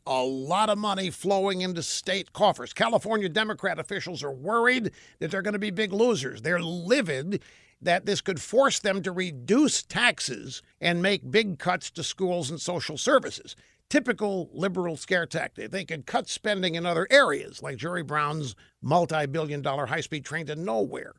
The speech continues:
Now, in New Jersey, Democrat Senate President Steve Sweeney says they're gonna have to reevaluate everything. Earlier, he had called passing a new millionaire's tax the top priority of the new Democrat administration with a newly installed Democrat governor. Now that's up in the air.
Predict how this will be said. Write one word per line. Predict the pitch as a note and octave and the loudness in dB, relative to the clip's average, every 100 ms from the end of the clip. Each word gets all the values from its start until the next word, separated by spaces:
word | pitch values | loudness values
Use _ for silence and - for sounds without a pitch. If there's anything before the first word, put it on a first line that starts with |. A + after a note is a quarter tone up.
| _ - | _ -6
Now, | D3+ E3 | 0 2
in | F3+ | 4
New | F3 | 2
Jersey, | D3+ A#3+ F#3+ A#3 | 4 4 6 4
Democrat | F#3 F3+ F3+ G3+ - | 2 2 0 0 0
Senate | - G#3 G#3 | -2 -2 -2
President | F#3 G#3 D3 F#3 | -2 -2 -2 -6
Steve | - G3+ G3 C#3 | -6 -4 -4 -4
Sweeney | - - G#3+ G3+ F#3+ | -6 -4 -2 0 0
says | - G3 G3+ C4 F3 | 0 2 4 4 2
they're | F#3 | 0
gonna | F#3 | 0
have | F3+ - | -2 -4
to | D#3 | -4
reevaluate | G#3+ A3 G#3 A3+ A3 A3+ A3+ | -2 -2 -4 -6 -4 -4 -2
everything. | D4 G#3+ D#3+ - - - _ | -4 -4 -8 -12 -18 -20 _
Earlier, | - E3 F3+ A#3 B3+ | -2 2 4 6 6
he | D#3+ G3+ | 4 -2
had | F3 | -4
called | - F#3 E3+ | -2 0 0
passing | E3+ F3+ F#3 F3+ | 0 -2 -2 -4
a | |
new | F3+ F3+ | -4 -4
millionaire's | E3+ G3+ D4+ A#3+ E3+ D3 | -4 -2 -2 -2 -4 -6
tax | - C#3+ F3+ - | -4 0 0 -2
the | - D#3+ - | -8 -10 -6
top | - A3+ - - | 2 2 2 -4
priority | F#3+ E3+ E3 E3+ D3 C3+ E3+ D#3+ _ _ _ - | 2 4 4 2 2 0 -2 -4 _ _ _ -4
of | C#3+ | -2
the | D#3 | 2
new | E3 | 0
Democrat | D3 D#3+ D#3 E3 E3+ | 2 2 0 0 0
administration | C#3+ C#3+ C3+ - E3+ G3 - E3 | -2 -6 -8 -2 0 0 -2 -4
with | D#3+ | -6
a | D3 | -6
newly | C#3+ E3 A#3+ G#3+ F#3 | -4 0 2 2 2
installed | F3 - E3+ D#3 D#3 | -2 -2 0 0 0
Democrat | D#3 D3 E3 C3+ | -2 -4 -6 -6
governor. | C3+ - A#2 D3+ | -4 -4 -4 -8
Now | E3 | -4
that's | D#3+ G3+ - | 0 0 -2
up | D3 | -6
in | C#3 | -6
the | C#3 | 4
air. | A3+ B3+ | 6 6